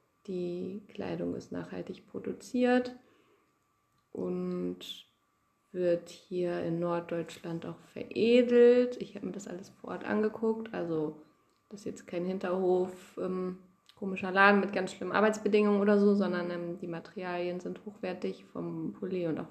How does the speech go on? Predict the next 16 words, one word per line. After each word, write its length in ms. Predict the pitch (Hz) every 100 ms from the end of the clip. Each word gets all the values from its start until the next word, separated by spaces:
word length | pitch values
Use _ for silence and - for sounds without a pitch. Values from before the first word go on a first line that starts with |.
| -
vom 180 | -
Veredeln 880 | - - - 190 190 196 196 196 190
und 300 | - 165 165 - _ _ _ _ _ _ _ _ _ _ _ _ _
ja, 300 | - 151 117
wir 120 | 175
versuchen 320 | 175 175 202 185
das 120 | 175
so 80 | 175
ein 60 |
bisschen 280 | 170 170 165
weiterzuführen, 920 | 214 254 254 - 240 - 247 240 233
auch 120 | 185
beim 180 | - 180
Versenden 480 | 180 175 185 196 202
zum 240 | 202 196 185
Beispiel 1040 | 170 170 202 202 - 180 180 185 185 196